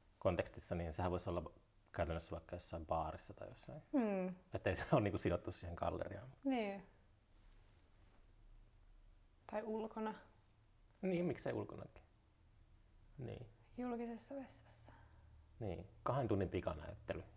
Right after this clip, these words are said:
Speaker 2: Jep.
Speaker 1: Hmm.
Speaker 2: Hmm. Osallistuisin.
Speaker 1: Hmm. Ähm.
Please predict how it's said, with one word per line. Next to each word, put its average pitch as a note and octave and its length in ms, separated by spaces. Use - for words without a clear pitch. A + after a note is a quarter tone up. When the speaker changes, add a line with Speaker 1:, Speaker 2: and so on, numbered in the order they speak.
Speaker 2:
Jep. A3 200
Speaker 1:
Hmm. E2+ 240
Speaker 2:
Hmm. G#3+ 280
Osallistuisin. G#3+ 760
Speaker 1:
Hmm. G2 220
Ähm. D2+ 240